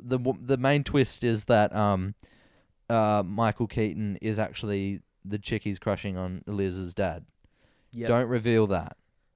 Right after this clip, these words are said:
Speaker 1: And they were like, "All right." But then they revealed every single thing else.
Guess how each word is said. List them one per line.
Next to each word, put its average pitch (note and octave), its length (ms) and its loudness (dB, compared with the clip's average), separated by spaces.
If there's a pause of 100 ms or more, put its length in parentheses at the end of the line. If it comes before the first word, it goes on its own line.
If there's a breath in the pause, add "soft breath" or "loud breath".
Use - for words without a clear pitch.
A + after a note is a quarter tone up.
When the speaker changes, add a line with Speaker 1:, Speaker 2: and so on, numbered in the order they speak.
(340)
Speaker 1:
And A2+ 120 0
they A2+ 40 4
were A2 80 4
like, G#2 240 4
"All A#2+ 120 6
right." G2+ 260 6 (360)
But A#2 200 0
then A#2+ 100 2
they A#2 100 2
revealed A2 440 2
every A2 280 0
single G2+ 500 -4
thing F#2+ 280 -6
else. - 480 -12